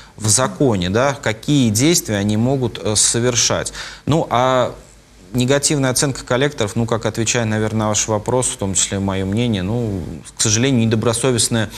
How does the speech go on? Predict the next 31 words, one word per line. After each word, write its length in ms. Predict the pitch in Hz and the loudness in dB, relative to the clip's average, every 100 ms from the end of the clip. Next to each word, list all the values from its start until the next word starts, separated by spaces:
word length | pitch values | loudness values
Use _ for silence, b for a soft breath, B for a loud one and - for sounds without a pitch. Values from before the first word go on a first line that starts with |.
| B B B | B B B
э, 640 | 104 110 107 107 107 104 98 | -2 2 2 2 2 2 0
деятельность 560 | 104 131 120 113 107 - | 2 2 2 2 0 2
тех 240 | 120 113 | 0 0
людей, 300 | 123 113 147 | 0 2 2
которые 380 | 127 107 117 107 | 2 -2 0 0
в 100 | - | 0
погоне 540 | 117 117 131 120 110 B B - | 0 2 2 2 0 B B -8
за 480 | 101 104 117 104 101 | -2 2 2 2 0
какой-то 420 | 113 - 113 - | -2 0 0 0
прибылью, 680 | 110 131 165 156 120 104 101 | -2 2 4 4 4 2 2
да, 440 | 107 127 117 98 90 - | 2 2 2 0 -4 -6
получение 520 | - 113 110 120 107 101 | -2 0 0 0 0 0
процентов, 760 | 120 - - 143 139 104 - | 0 0 2 0 0 -4 -6
к 60 | - | -2
сожалению, 720 | - 101 107 107 113 110 104 - B B B B | 0 0 0 2 2 2 0 -4 B B B B
э, 680 | - 98 95 92 95 92 90 - | -6 -2 -2 0 0 0 -2 0
люди, 280 | 123 120 | 2 2
которые 360 | 104 95 117 107 | 0 0 0 0
находятся 480 | 110 - 110 98 110 | 0 0 0 0 0
и 20 | |
так 180 | 143 147 | -2 -2
в 60 | |
тяжелой 380 | - 113 113 104 | -2 0 2 2
ситуации, 540 | - - 110 101 - 98 | 0 0 0 0 0 0
вот 200 | 113 - | -2 -2
подвергались 540 | 101 104 113 120 101 | -2 0 0 0 0
с 40 | 113 | 0
их 80 | - | 0
стороны 380 | - 107 120 | -2 0 0
такому 500 | 107 92 113 110 101 | 0 -2 0 0 0
достаточно 600 | 95 95 - 101 - 107 | 0 -2 0 0 0 -2